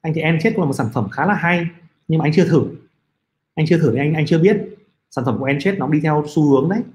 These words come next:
là một cái sàn về, ờ, phái sinh, đòn bẩy cao hơn. Nhưng mà anh phải thử, anh mới test, anh mới kiểm tra được.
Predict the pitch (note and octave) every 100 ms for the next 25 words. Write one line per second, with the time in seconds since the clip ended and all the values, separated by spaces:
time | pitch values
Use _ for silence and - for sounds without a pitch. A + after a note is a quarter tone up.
0 | - A#2 B2 C#3+ C3+ A#2+ A#2+ A#2 B2 A#2
1 | A2+ A2+ A2+ _ - B2 B2 F3+ D#3+ D#3+
2 | - - _ _ B2+ B2+ A#2+ A#2+ C#3 D3+
3 | D#3+ D#3+ D#3 - - _ _ D3+ C3+ D3
4 | G#2 - A2+ - B2 A#2+ D#3+ G#3 C3 C#3
5 | A#2+ G2 B2 A2+ G#2+